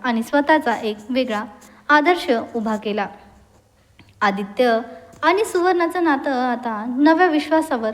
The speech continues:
उभं राहिलं होतं. स्वरूपताईंना त्यांच्या निर्णयाचा अभिमान वाटला, कारण त्यांना जाणवलं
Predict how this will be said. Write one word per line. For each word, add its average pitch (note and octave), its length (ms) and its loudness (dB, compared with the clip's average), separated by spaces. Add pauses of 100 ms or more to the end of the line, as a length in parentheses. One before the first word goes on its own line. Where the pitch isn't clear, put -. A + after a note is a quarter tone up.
(120)
उभं A#3 220 -4
राहिलं C4 300 -2
होतं. G#3 260 -4 (760)
स्वरूपताईंना A3+ 1000 0
त्यांच्या D4 300 2
निर्णयाचा F#4 640 0 (120)
अभिमान A#3 420 2
वाटला, G#3 360 -2 (500)
कारण G#3+ 320 2
त्यांना A3+ 280 2
जाणवलं C#4 500 4